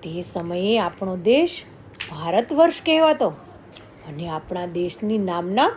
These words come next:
ખૂબ પ્રસિદ્ધ હતી. હવે એ સમયે આપણા દેશમાં એક મોટા રાજા થઈ ગયા.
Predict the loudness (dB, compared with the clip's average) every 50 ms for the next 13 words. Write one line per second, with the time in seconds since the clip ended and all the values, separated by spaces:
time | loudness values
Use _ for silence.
0 | -2 2 4 4 4 4 2 4 6 6 6 6 4 0 0 2 2 2 4 4
1 | 4 4 2 -4 -18 -20 -20 -20 -20 -20 -20 -20 -20 -20 -20 -20 -20 -20 -16 -10
2 | -6 -2 2 2 2 2 0 -2 -2 -4 -4 -4 -4 -4 -2 0 2 4 4 4
3 | 4 2 0 -4 -10 -20 -20 -20 -20 -20 -12 -10 -10 -8 -8 -6 -6 -6 -6 -6
4 | -6 -6 -6 -6 -6 -4 0 2 4 4 4 2 0 0 4 6 6 6 6 4
5 | 2 4 4 4 4 4 2 0 0 -2 -2 0 0 2 4 6 6 6 6